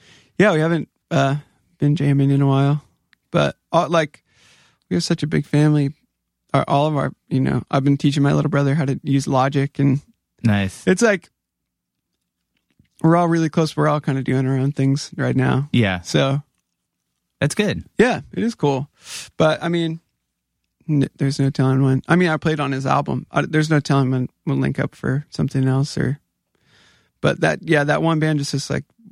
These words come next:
Speaker 1: could never really figure it out. So you're kinda like, "Okay." And that's when I moved to New Zealand and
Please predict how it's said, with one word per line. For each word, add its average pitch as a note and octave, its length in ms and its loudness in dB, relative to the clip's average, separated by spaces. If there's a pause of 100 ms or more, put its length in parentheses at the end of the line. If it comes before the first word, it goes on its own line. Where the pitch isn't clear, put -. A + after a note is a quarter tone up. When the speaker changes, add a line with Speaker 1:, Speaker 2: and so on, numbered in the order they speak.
(300)
Speaker 1:
could D3 140 2
never C#3+ 180 2
really C#3 220 -2
figure C#3 260 -2
it C3 80 -2
out. B2+ 220 -2
So - 100 -8
you're C3+ 100 -6
kinda C3+ 180 -6
like, D3 140 -8
"Okay." D3 320 -4 (140)
And D3 100 0
that's C#3+ 200 0
when C#3+ 100 -2
I C3 60 -2
moved C3+ 200 -2
to C#3 60 -2
New C#3 140 0
Zealand C#3 420 0
and C3+ 200 -2